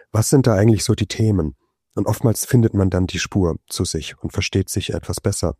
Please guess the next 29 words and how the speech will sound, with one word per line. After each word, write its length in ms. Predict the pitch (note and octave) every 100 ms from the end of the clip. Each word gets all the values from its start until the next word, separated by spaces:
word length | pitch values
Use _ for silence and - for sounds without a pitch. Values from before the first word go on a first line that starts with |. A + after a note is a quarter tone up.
| _
in 80 | -
seinen 180 | D#2+ D#2
Reaktionen. 520 | D2 D2 - C#2 D2+ _ _ _ _ _ _
Und, 200 | - G2
und 100 | G#2+
psychologisch 540 | - A2 A2 C3+ D3+ C#3
ist 140 | -
meistens 360 | A#2+ C3 C3+ -
so, 180 | F#2 - - - - _
wenn 140 | G2+
man 180 | G2+ G2
sich 340 | F#2+ C3+ - -
selber 320 | - B2 A#2
besser 260 | A2+ A2 G#2+
versteht, 560 | - - - G2 - - _ _ _
dann 100 | F#2+
reagiert 400 | F#2+ G2+ - A2
man 140 | G2
automatisch 580 | F2+ F#2+ G2 F2 F2 -
anders. 260 | D#2+ D#2 -
Dann 120 | E2
brauche 200 | G#2 A2
ich 80 | G#2+
gar 120 | G#2
kein 160 | - G2
neues 220 | F#2+ F#2+
Verhaltensprogramm 760 | G2 G2+ F#2 - E2+ - D#2
mehr, 180 | E2 G2 - - - _
sondern 520 | - F#2+ F#2 F2 F2